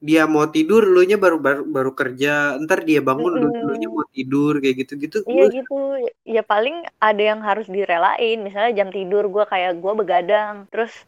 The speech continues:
Speaker 2: eh, dia baru mau berangkat kerja misalnya, terus nah, nanti beberapa minggunya lagi gantian dia begadang, terus gua,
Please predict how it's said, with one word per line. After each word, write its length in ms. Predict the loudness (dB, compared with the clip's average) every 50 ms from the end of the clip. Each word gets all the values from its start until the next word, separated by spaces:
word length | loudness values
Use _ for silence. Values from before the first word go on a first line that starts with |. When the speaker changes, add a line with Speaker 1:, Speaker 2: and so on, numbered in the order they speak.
| -12
Speaker 2:
eh, 400 | -10 -8 -6 -6 -6 -6 -6 -6 -4 0
dia 320 | 0 2 4 2 2 0 -2
baru 500 | -2 -2 -2 0 0 0 0 0 -2 -2
mau 400 | -2 -2 -2 0 0 0 -2 -2
berangkat 400 | -2 -2 -2 -2 -2 -4 -4 -6
kerja 320 | -2 0 2 2 2 2 -2
misalnya, 460 | -6 -8 -10 -10 -8 -8 -8 -8 -6
terus 160 | -6 -8 -8 -8
nah, 240 | -8 -10 -8 -8
nanti 380 | -8 -8 -6 -2 0 0 0 0
beberapa 640 | -4 -6 -2 -2 0 0 2 2 0 0 0 0 -2
minggunya 400 | -2 -4 -4 -2 -2 -2 -2 -2
lagi 240 | -2 -2 -2 -2 -2
gantian 720 | -2 -2 -2 -4 -4 -2 0 0 0 0 -2 -4 -4 0
dia 160 | 2 2 2 2
begadang, 720 | 2 0 2 2 2 2 0 0 0 -2 -6 -8 -10 -12
terus 160 | -14 -14 -10
gua, 320 | -6 -2 -2 0 -2 -2